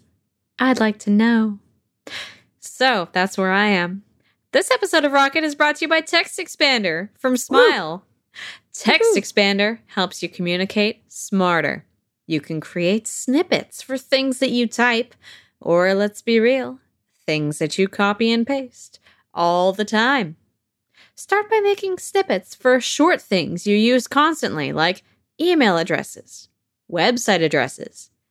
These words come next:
Speaker 1: today's date, the ascii shrugging emoji. And why not make snippets for longer things you use regularly, like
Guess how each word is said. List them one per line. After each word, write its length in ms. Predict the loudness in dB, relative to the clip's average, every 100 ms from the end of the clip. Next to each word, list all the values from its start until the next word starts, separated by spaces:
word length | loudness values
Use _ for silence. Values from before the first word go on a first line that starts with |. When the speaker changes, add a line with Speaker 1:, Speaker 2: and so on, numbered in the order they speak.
| _
Speaker 1:
today's 520 | -6 0 2 2 0 0
date, 460 | 0 0 -2 -14 _ _ _ _ _ 0
the 200 | 2 2
ascii 460 | -2 -4 0 0
shrugging 460 | 0 2 2 2 0
emoji. 680 | 2 2 2 0 -2 -4 -10 _ _ _ _ -12 -12 -2
And 200 | 2 4
why 180 | 2 2
not 160 | 2
make 220 | 0 -4
snippets 420 | -2 -2 0 -2 -2
for 160 | 0
longer 380 | 2 2 2 0
things 340 | 0 -2 0
you 100 | 0
use 300 | 2 2 2
regularly, 640 | 2 2 2 2 2 0 0
like 300 | 0 0